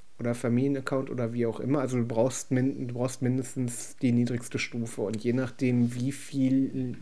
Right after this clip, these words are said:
also was für ein Abo du hast, ähm,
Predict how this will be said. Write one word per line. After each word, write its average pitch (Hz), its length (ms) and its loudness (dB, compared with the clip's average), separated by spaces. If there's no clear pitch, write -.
also 120 460 -4
was 123 180 -4
für 135 60 0
ein 120 80 2
Abo 120 180 0
du 120 120 0
hast, - 360 -4
ähm, 117 380 2